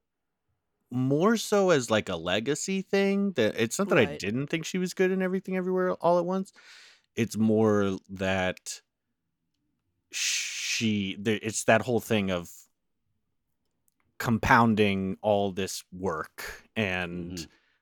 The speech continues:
Speaker 1: that I don't think that any of the other performances are, like, head and shoulders above her.
Speaker 3: Mm-hmm.
Speaker 1: So
Speaker 2: Right.
Speaker 1: I would give it to her.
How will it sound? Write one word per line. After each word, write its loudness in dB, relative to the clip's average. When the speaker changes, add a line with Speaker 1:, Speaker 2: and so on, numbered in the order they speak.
Speaker 1:
that 0
I 0
don't -2
think -4
that -2
any -2
of -8
the -4
other -2
performances -6
are, -4
like, -6
head -6
and -8
shoulders -8
above -12
her. -10
Speaker 3:
Mm-hmm. -6
Speaker 1:
So -10
Speaker 2:
Right. -16
Speaker 1:
I -10
would -18
give -16
it -20
to -12
her. -20